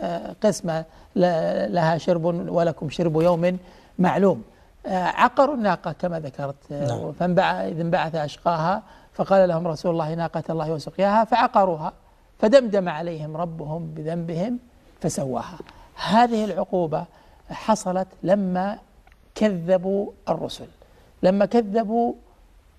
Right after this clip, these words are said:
Speaker 1: صالح وسعوا في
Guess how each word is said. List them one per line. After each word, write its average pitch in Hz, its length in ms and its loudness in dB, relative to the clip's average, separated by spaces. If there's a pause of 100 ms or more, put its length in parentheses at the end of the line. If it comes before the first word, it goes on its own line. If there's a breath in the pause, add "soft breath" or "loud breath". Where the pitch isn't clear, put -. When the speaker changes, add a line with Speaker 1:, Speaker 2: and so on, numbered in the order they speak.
(360)
Speaker 1:
صالح 143 600 -2 (480)
وسعوا 180 1400 2
في 202 360 0